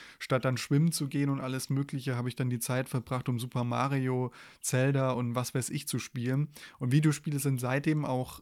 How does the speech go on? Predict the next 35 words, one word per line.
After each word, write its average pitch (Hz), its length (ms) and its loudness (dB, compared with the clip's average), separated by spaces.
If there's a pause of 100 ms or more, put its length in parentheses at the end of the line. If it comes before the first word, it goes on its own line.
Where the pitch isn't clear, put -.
immer 147 200 0
ein 127 60 -2
Bestandteil 170 540 0
in 180 60 2
meinem 170 240 0
Leben 160 260 2
geblieben. 160 640 -2 (120)
Heute 135 240 0
hab 127 80 0
ich 127 160 -8
auch 143 80 -2
noch 143 180 0
Xboxen - 540 -4
und 127 140 -4
Playstation 139 580 0
in 135 80 -2
meiner 127 340 -2
Wohnung 139 260 0
stehen. 135 320 -2
Meine 123 180 -2
Spielesammlung 131 840 0
wächst 135 300 -2
mittlerweile 139 400 2
zu - 160 0
meinem 120 220 0
Leidwesen 156 600 2
immer 156 220 2
mehr 143 300 2
an. 147 160 0
Ich 139 160 -4
möchte 127 160 -4
auch 127 60 -2
mal 123 180 0
was 117 160 -4
loswerden. 151 580 -2